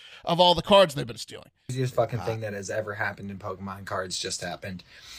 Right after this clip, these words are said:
Speaker 2: Uh, there have been pictures circulating around the internet of people with stacks and stacks and stacks of very rare, very holographic, very, uh, hard to get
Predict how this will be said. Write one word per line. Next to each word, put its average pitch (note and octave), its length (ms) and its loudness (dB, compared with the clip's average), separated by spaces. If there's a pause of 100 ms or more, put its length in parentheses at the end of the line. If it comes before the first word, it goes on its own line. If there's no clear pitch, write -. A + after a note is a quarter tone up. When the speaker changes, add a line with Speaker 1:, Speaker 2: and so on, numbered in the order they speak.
(260)
Speaker 2:
Uh, C#3+ 300 10
there D#3+ 100 10
have D#3+ 140 8
been D#3 100 6
pictures F3+ 340 4
circulating E3 540 6
around D#3+ 240 6
the E3 140 2
internet C3+ 440 4
of A#2+ 200 2
people A#2+ 600 4
with A2+ 460 2
stacks E3 440 6
and C#3 140 2
stacks C#3+ 400 6
and B2 140 2
stacks A#2 460 2
of G#2+ 300 0
very C#3+ 280 8
rare, C3 320 8
very A#2 240 4
holographic, G2+ 800 0
very, G#2+ 520 -2
uh, F#2+ 360 -4
hard G#2+ 320 0
to G2+ 80 -6
get G2 280 -2